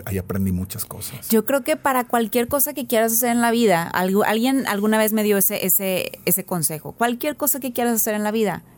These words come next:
Speaker 2: métete a un cursito de actuación.
Speaker 1: Sí, y fíjate que los, los actores dicen, este, pues que tienen mucha trayectoria. Yo, yo me detuve para actuar, pero la escuela del, de cualquier actor, llámese de teatro, de televisión, de cine,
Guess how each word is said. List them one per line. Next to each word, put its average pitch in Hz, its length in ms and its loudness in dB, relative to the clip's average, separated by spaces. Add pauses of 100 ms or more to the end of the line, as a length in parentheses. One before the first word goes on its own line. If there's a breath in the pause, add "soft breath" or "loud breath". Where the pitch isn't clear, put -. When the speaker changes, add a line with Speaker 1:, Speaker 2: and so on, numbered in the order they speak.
Speaker 2:
métete 202 360 0
a 208 40 2
un 190 60 2
cursito 202 400 0
de 202 60 4
actuación. 175 420 -4
Speaker 1:
Sí, 107 540 2 (400 loud breath)
y 98 80 -2
fíjate 107 360 -2
que 107 120 0
los, 90 340 -4
los 98 220 -4
actores 95 560 0
dicen, 101 520 -2
este, 92 500 -2 (280)
pues 101 100 -2
que 98 120 -4
tienen 95 180 2
mucha 110 180 2
trayectoria. 98 440 0
Yo, 101 160 2
yo 87 180 0
me 92 160 2
detuve 90 480 0
para 90 300 -6
actuar, 95 340 -2 (460 loud breath)
pero 90 600 2
la 92 260 2
escuela 95 480 0
del, 123 220 2
de 95 100 0
cualquier 95 320 0
actor, 107 320 -2
llámese 98 360 0
de 90 120 -2
teatro, 90 340 -2
de 95 60 0
televisión, 90 560 -2
de 92 80 0
cine, 90 420 0